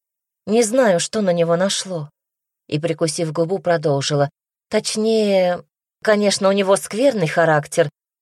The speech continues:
но даже он обычно ведет себя более спокойно". "Да не оправдывайся ты за него. И я уже не обижаюсь,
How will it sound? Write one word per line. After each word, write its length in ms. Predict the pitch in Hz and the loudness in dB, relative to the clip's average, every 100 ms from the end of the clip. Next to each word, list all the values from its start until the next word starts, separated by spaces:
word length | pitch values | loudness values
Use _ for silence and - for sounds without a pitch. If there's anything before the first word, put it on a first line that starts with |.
| _ | _
но 160 | 185 196 | 0 4
даже 300 | 196 185 - | 4 2 0
он 220 | 214 277 | 0 0
обычно 400 | 262 170 160 - | 0 -2 -4 -4
ведет 320 | 160 165 156 | -4 -2 -2
себя 280 | 151 165 180 | -2 -6 -6
более 340 | 170 208 156 147 | -4 -4 -2 -2
спокойно". 680 | - 170 - 156 139 143 - _ _ _ _ _ _ _ | -4 -8 -6 -8 -8 -14 -18 _ _ _ _ _ _ _
"Да 140 | 123 175 | 0 2
не 120 | 220 | 4
оправдывайся 640 | 262 339 311 247 208 208 196 | 2 2 2 2 2 2 -2
ты 140 | 185 | -2
за 120 | 160 | -2
него. 400 | 170 175 160 143 - _ _ _ _ - | -2 -2 -2 -4 -6 _ _ _ _ -2
И 80 | |
я 160 | 226 339 | 2 4
уже 280 | 269 180 269 | 4 2 2
не 120 | 233 | 2
обижаюсь, 640 | 170 165 160 160 151 - | 0 2 2 2 0 -6